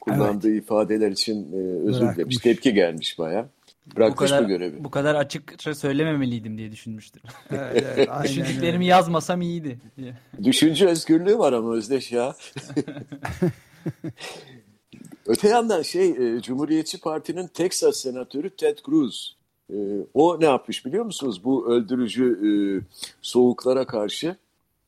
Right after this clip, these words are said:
Speaker 1: e,
Speaker 3: Tatile
Speaker 1: çok
Speaker 3: gitti
Speaker 1: güzel
Speaker 3: onda
Speaker 1: ve
Speaker 3: abi. <laughs>
Speaker 1: Efendim?
Speaker 3: Tatile
Speaker 2: Şey
Speaker 3: gitti o da.
Speaker 1: Evet ama nereye?
Speaker 3: <laughs>
Speaker 1: Uçağa atladığı gibi, e,
Speaker 2: Cancun.
Speaker 1: Meksika'nın o Ka-,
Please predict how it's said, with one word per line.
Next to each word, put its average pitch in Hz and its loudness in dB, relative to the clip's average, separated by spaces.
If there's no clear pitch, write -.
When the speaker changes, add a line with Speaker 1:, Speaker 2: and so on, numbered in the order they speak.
Speaker 1:
e, - -6
Speaker 3:
Tatile 107 -2
Speaker 1:
çok 156 0
Speaker 3:
gitti 175 -14
Speaker 1:
güzel 156 -2
Speaker 3:
onda 135 0
Speaker 1:
ve - 4
Speaker 3:
abi. 120 -6
<laughs> 113 -2
Speaker 1:
Efendim? 156 -2
Speaker 3:
Tatile 143 -6
Speaker 2:
Şey 160 2
Speaker 3:
gitti - -10
o 127 -4
da. 107 -10
Speaker 1:
Evet 113 4
ama 180 4
nereye? 151 6
Speaker 3:
<laughs> 131 -6
Speaker 1:
Uçağa 147 4
atladığı 170 4
gibi, 160 -4
e, 147 -2
Speaker 2:
Cancun. 151 2
Speaker 1:
Meksika'nın 165 2
o 151 0
Ka-, - -18